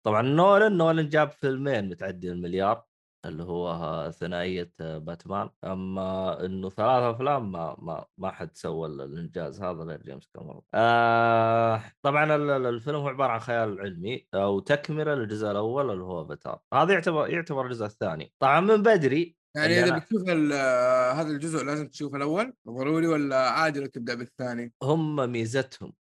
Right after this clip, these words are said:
Speaker 1: أنا أشوفها ميزة. ترى ما تطرقوا للقصة ولا شرحوا لك إياها ولا أي حاجة. آه، لا أعتقد مليار يا بدران. مين هذا اللي أصلا يجيب مليار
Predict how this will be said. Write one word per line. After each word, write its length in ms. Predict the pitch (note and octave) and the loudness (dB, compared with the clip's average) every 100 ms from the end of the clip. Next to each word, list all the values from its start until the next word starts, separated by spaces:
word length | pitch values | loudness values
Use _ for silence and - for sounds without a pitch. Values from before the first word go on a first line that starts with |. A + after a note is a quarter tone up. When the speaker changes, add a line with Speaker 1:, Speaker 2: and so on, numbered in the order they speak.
| F#2 | -4
Speaker 1:
أنا 180 | G#2 | 0
أشوفها 380 | G#2+ B2+ A2 G2+ | -2 -4 -4 -2
ميزة. 460 | G#2+ G#2 F2+ D#2+ - - | -2 -2 -4 -6 -8 -2
ترى 240 | G#2+ G#2 | -2 0
ما 400 | A2 A#2+ A2+ G#2+ | 2 2 2 0
تطرقوا 720 | - - A2+ G#2 G2+ - F#2+ | -4 -2 -2 -2 -6 -4 -4
للقصة 760 | F#2+ F#2+ F#2+ C3 C#3+ - C#3+ C#3+ | -2 -4 -2 -4 -2 -2 2 2
ولا 180 | B2 | 0
شرحوا 400 | A2 A2 G#2+ A2 | -2 -6 -4 -4
لك 180 | A2 - | -4 -6
إياها 440 | A2+ C3+ C#3 C3+ C3+ | -4 -2 -2 0 0
ولا 320 | B2 A#2+ A#2 | 0 0 0
أي 140 | A2+ | 0
حاجة. 500 | A2+ F2+ D2+ C#2 F2+ - | -4 -4 -4 -6 -10 -6
آه، 720 | F#2+ F#2 F#2+ F#2 F#2+ F#2 F2+ - _ _ _ - | -2 0 0 -2 -4 -6 -8 -12 _ _ _ -4
لا 100 | G#3 | -2
أعتقد 440 | G4 - G4+ G#2+ | 0 0 -2 -2
مليار 420 | G#2+ A#2 D#4 F3+ E2+ | -4 -4 -4 -4 -4
يا 160 | D#2 | -6
بدران. 440 | D#2 D#2+ D#2 D2 - - | -8 -8 -8 -8 -10 -4
مين 300 | G4+ G#4+ C#3 | -2 0 2
هذا 220 | A#2+ F#2+ | 4 2
اللي 180 | F#2+ G2 | 0 0
أصلا 220 | F#2+ F2+ | -2 -6
يجيب 280 | F2 F2 E2 | -8 -8 -6
مليار 340 | D#2+ D#2 C2 | -6 -6 -8